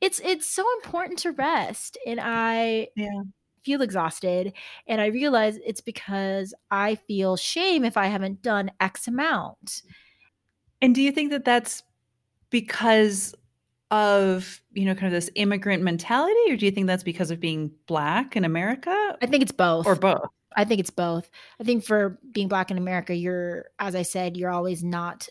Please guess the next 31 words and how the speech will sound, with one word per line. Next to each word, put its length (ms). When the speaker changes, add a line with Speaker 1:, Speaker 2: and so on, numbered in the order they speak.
Speaker 1:
enough. 540
And 180
then 120
the 80
immigrant 300
mentality 520
is 120
you 160
need 180
to 80
be 220
more 300
than 160
enough. 460
So 140
you 160
get 180
hit 220
with 160
it 100
twice, 480
and 160
that 160
is 140
exhausting. 800
I 60
think 180
it's, 300
it's 320
Speaker 2:
It's 160
exhausting. 840